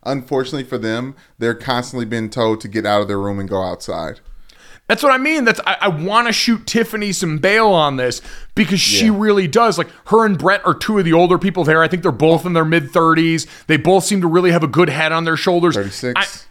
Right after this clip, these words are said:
Speaker 2: I, I'm the full Tyra Banks meme right now. I was rooting for you. That's why I'm so upset.
Speaker 1: Do you want me to extra spoiler alert?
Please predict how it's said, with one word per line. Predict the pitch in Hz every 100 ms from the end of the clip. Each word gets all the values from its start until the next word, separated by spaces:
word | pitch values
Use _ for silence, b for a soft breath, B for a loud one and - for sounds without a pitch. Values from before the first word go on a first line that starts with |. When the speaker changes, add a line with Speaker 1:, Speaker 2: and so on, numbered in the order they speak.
| -
Speaker 2:
I, | 202
I'm | 247
the | 214
full | - 262 214
Tyra | - 214 180 135
Banks | 180 208 -
meme | 135 113 113
right | 110
now. | 101 98 87 B B
I | 175 214
was | 202 170
rooting | 127 110 202 220 156 131
for | 143
you. | 104 95 76 73 B 110
That's | 165 185 -
why | 202 180
I'm | 165 165
so | 143 185 147
upset. | 113 - 143 82 - - _ _ _ _ _ _ _ _ - - - _ _ _ _ _ _ 110
Speaker 1:
Do | 110
you |
want | 110 104
me | 101
to | 98
extra | 101 113 131
spoiler | 127 - 143 156 165
alert? | 170 190 220